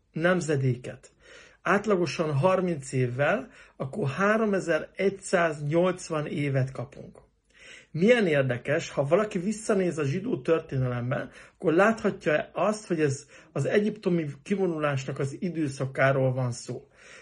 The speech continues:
Tehát magyarul azt jelenti, hogy a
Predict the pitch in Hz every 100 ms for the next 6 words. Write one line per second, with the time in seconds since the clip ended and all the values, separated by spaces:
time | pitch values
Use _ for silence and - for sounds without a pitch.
0 | _ - 208 220 208 196 214 190 165 160
1 | 135 139 117 107 - 139 180 - - -
2 | - - 143 139 131 135